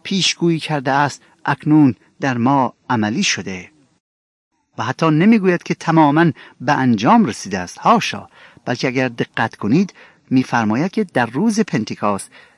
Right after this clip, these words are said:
وقتی که روح خدا بر حواریون عیسی مسیح نازل می‌شه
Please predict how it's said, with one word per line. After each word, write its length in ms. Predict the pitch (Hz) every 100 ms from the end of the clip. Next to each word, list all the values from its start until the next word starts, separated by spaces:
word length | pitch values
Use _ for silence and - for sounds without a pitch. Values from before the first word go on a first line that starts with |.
| _
وقتی 240 | 127 135 151
که 140 | 143
روح 280 | 131 240 247
خدا 440 | - 170 143 127 - _ _
بر 120 | - 143
حواریون 760 | - 151 151 147 135 143 165
عیسی 320 | 147 139 -
مسیح 380 | 151 139 139 151
نازل 460 | 135 127 123 175 247
می‌شه 380 | 220 - 107